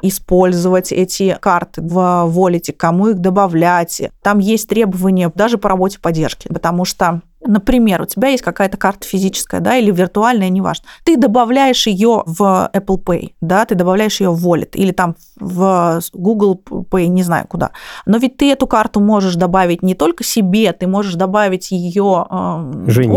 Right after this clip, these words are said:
Speaker 1: образ, например, своей жене в
Speaker 2: Мгм.
Speaker 1: телефон. Как это можно сделать? Какие соблюсти при этом нужно требования? А, например, ты можешь сделать это с помощью Wallet'а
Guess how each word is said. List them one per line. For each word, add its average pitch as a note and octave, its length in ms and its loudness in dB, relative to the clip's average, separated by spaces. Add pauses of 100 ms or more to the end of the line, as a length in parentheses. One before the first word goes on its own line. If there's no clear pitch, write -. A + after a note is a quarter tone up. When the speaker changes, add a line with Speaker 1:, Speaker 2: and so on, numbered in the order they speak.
Speaker 1:
образ, G3+ 180 0
например, G3+ 340 0
своей G#3+ 240 2
жене G3 360 2
в A2 60 2
Speaker 2:
Мгм. A#2 40 2
Speaker 1:
телефон. C3+ 500 -4 (100)
Как C#4+ 200 -2
это C4+ 140 0
можно G3+ 300 2
сделать? F3 420 0
Какие A3 280 -4
соблюсти G3 420 -2
при G3 160 0
этом F#3+ 180 -2
нужно G3 240 2
требования? E3+ 680 -4
А, F#3+ 120 2
например, A#3 360 0
ты - 100 -2
можешь A3+ 280 2
сделать A3 400 2
это A3+ 260 2 (220)
с - 80 -6
помощью A3+ 360 0
Wallet'а C#4 460 0